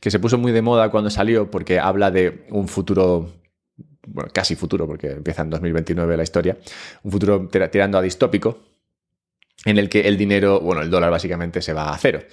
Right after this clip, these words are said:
eh, se, y, se hiperinfla. Y, mm, como, como puedes imaginar, eh, ese, ese libro tuvo mucha acogida entre los bitcoiners, a pesar de que en ese libro no sale Bitcoin. O sea, sale en una frase,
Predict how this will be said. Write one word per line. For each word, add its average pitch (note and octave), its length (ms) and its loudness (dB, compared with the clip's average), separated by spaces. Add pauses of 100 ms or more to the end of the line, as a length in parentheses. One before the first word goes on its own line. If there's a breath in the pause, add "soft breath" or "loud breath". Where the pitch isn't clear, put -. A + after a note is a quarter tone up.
(380 loud breath)
eh, D#2+ 140 -6
se, - 180 -4
y, F#2+ 200 -8
se F2+ 180 0
hiperinfla. G#2+ 840 -2 (380 soft breath)
Y, A2+ 240 4
mm, G#2+ 340 -4 (220)
como, G2 200 2
como F2 240 0
puedes F#2 200 2
imaginar, G#2 460 0
eh, E2 300 -8
ese, D#2 320 -12
ese E2 160 -8
libro F2 260 -4
tuvo E2+ 160 -8
mucha F#2+ 340 -4
acogida F#2+ 460 -2
entre F2 180 -8
los G#2 120 2
bitcoiners, C3+ 440 0
a A#2 80 2
pesar C#3+ 340 0 (260 loud breath)
de A2+ 220 0
que C3 240 2
en G#2+ 140 2
ese A2+ 220 2
libro A2+ 460 0
no G2+ 460 -2
sale F2+ 260 0
Bitcoin. E2 340 0
O E2+ 40 -4
sea, - 260 -8
sale F#2+ 400 -2
en F2+ 80 -6
una F2+ 140 -4
frase, A2 460 -2